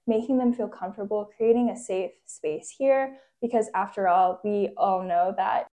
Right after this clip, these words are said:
walking through the door of a dress store can be very overwhelming and it can be intimidating.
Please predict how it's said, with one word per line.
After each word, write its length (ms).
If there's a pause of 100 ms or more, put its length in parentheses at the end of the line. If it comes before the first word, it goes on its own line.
walking 400
through 120
the 100
door 200
of 120
a 40
dress 240
store 240 (100)
can 220
be 360
very 640
overwhelming 680
and 140
it 160
can 100
be 120
intimidating. 760